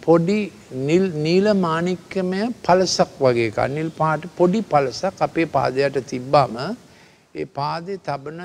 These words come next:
තබන තැන තිබෙන කටු, මුල්, ගල් පහ වෙලා ඒක අපේ පාදෙට හොඳ තැනක් වෙනවා. අපේ පාදේ තබන තැනට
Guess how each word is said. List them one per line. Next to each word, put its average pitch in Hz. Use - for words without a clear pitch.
තබන 147
තැන 165
තිබෙන 151
කටු, 147
මුල්, 147
ගල් 135
පහ 151
වෙලා 131
ඒක 156
අපේ 175
පාදෙට 160
හොඳ 190
තැනක් 180
වෙනවා. 107
අපේ 156
පාදේ 156
තබන 151
තැනට 147